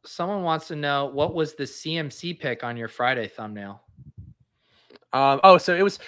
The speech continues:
Speaker 2: there's a photo, I searched it, and he has a photo of him shirtless wearing a cowboy hat for some reason. I don't know why. I'm, I'm assuming it's Olivia Culpo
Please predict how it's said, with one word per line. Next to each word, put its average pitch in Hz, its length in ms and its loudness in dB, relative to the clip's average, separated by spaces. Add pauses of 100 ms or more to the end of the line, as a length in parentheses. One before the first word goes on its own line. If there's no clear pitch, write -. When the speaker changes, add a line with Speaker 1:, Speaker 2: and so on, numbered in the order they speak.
(140)
Speaker 2:
there's 208 160 4
a 233 60 4
photo, 262 320 10
I 190 100 8
searched - 380 0
it, 262 160 -2
and 208 80 -4
he 202 80 -2
has 214 120 2
a 208 60 0
photo 208 300 2
of 190 100 -2
him 180 140 -4
shirtless 185 520 -4
wearing 165 200 -2
a - 20 -4
cowboy 175 480 -2
hat 220 260 -2
for 220 120 -6
some 226 200 -2
reason. 226 380 -4
I 175 80 2
don't 185 140 -2
know 165 80 2
why. 127 280 4
I'm, 135 120 0
I'm 131 120 -4
assuming 160 320 -4
it's 139 120 -10
Olivia 127 260 -6
Culpo 127 340 -2